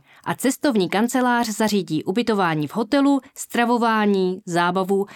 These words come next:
a někdy i malé výlety po okolí. Poznávací zájezd je takový, při kterém se jezdí z místa na místo, každý den se spí jinde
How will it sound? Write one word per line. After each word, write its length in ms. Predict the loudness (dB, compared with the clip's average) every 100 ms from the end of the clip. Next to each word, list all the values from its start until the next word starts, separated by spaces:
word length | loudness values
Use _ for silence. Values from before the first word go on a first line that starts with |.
| -20 -6
a 100 | 0
někdy 280 | 2 2 2
i 140 | 2
malé 320 | 2 2 2
výlety 400 | 2 2 0 -2
po 120 | -2 -4
okolí. 480 | -2 -4 -4 -6 -12 _ _ _ _ _ _ _ _ _ _ _ _
Poznávací 680 | 0 4 4 2 2 0 2
zájezd 480 | 2 2 0 0 -2
je 80 |
takový, 560 | -2 -2 0 2 2 0 -6 -20 -4
při 160 | -2
kterém 440 | 0 0 2 2 2
se 180 | 2 2
jezdí 420 | 2 0 0 0
z 80 | 0
místa 340 | 0 -2 -4
na 120 | 0
místo, 500 | 0 0 -2 -2 -2 -6 _
každý 340 | -2 -2 -2
den 180 | 0 0
se 180 | 0 -4
spí 220 | -2 -4
jinde 500 | -2 0 0 0 -2